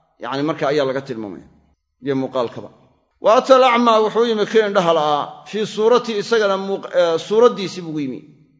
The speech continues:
Muuqaalkiisii ayuu yimi. "Wa hay'atihi," iyo qaabkiisii buu yimi. Nin indhala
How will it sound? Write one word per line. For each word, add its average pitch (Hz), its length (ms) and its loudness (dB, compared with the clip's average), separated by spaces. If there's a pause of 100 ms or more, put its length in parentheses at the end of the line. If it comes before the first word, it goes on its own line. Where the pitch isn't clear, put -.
(280)
Muuqaalkiisii 160 680 -2
ayuu 123 320 -8
yimi. 113 160 -14 (640)
"Wa 190 100 2
hay'atihi," 226 500 4
iyo 220 100 4 (100)
qaabkiisii 240 580 0
buu 165 180 -6
yimi. 117 220 -8 (760)
Nin 214 160 -2
indhala 160 340 2